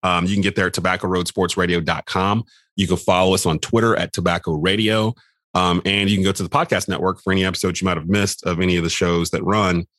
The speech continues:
Uh, Anchor, Spotify, Apple, uh, we're all over the place there. Just type in Tobacco Road Sports Radio and you can find <laughs> our stuff there. And of course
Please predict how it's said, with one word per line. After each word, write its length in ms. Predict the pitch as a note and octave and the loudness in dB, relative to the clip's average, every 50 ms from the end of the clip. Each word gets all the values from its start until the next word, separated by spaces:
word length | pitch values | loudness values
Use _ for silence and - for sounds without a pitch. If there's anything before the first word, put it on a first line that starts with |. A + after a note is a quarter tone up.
| _ _ _ _ _ - | _ _ _ _ _ -2
Uh, 420 | G2 F#2 F2 E2+ E2 D#2+ D#2 D2+ - - - - | 0 0 2 2 2 0 0 -2 -4 -8 -6 -2
Anchor, 300 | G2+ G2+ G2 F2+ - F#2+ | 0 0 0 2 0 0
Spotify, 800 | F2 - - - F2+ F2+ F2 - - F2+ F2 F2 E2+ E2+ F2 - | 0 0 0 0 0 0 0 0 0 0 2 2 2 0 -2 -2
Apple, 540 | E2 E2+ E2+ - - E2 D#2+ D#2+ D#2 D#2 D2 - - _ - - - | -2 -4 -4 -2 -2 -2 -2 0 -2 -2 -6 -8 -12 _ -16 -8 -4
uh, 260 | G2+ F2 D#2+ D2+ D2 D#2+ | -2 0 0 0 0 2
we're 200 | F2+ F#2 F2+ F2 | 2 2 4 4
all 120 | E2+ E2 | 4 2
over 120 | E2 D#2+ E2+ | 2 0 -2
the 80 | D#2+ | -4
place 240 | - - E2 D#2+ - | -4 -4 -4 -4 -2
there. 160 | - F2+ E2+ | -2 0 0
Just 160 | D#2 E2+ - - | 0 0 0 0
type 180 | G#2 F#2 - | 0 0 0
in 80 | F#2 E2+ | 0 -2
Tobacco 320 | - - E2+ E2 D#2 - | 0 0 -2 -2 0 0
Road 180 | E2+ E2 E2 D#2+ | 0 0 0 -2
Sports 320 | - - F2 E2 - - | -2 -2 -2 -4 -2 -2
Radio 400 | F2+ E2+ E2 E2 E2 D#2+ D#2 D#2+ | -2 0 0 0 0 0 -2 -2
and 140 | - - E2+ | -2 -2 -2
you 60 | E2 | -2
can 100 | - E2+ | -2 -4
find 460 | - - D#2+ D#2 D#2 D#2 D#2 D#2+ - - _ - - | -4 -2 -2 0 0 0 -2 -4 -6 -8 _ -18 -10
<laughs> 240 | _ - - - - | _ -2 0 0 0
our 140 | - F#2+ F2+ | 0 -2 -2
stuff 280 | - - G2 E2+ E2 - | 0 0 0 0 0 0
there. 200 | F#2 F2+ F2+ A#2+ | 0 0 0 0
And 100 | C#3+ D3 | 0 0
of 60 | C#3+ | 0
course 320 | - C#3 A#2+ G#2+ - - | 2 2 2 0 -2 -4